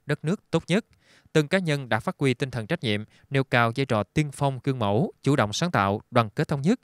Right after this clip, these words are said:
hoàn thành trọng trách được giao, góp phần thực hiện thắng lợi nhiệm vụ chính trị của từng cơ quan, đơn vị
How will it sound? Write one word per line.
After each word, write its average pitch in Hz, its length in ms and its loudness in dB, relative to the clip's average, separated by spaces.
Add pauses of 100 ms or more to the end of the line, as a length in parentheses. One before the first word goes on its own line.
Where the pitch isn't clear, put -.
(280)
hoàn 147 180 0
thành 131 220 0
trọng 120 200 -2
trách - 200 -2
được 117 140 -2
giao, 127 280 6 (280)
góp 220 140 4
phần 117 240 -2
thực - 160 -6
hiện 104 160 0
thắng 170 180 -6
lợi 107 180 -2
nhiệm 110 180 -4
vụ 104 120 2
chính 175 160 -6
trị 107 280 2 (240)
của 170 120 2
từng 123 260 -2
cơ 165 180 0
quan, 156 200 -2
đơn 143 100 -2
vị 104 260 2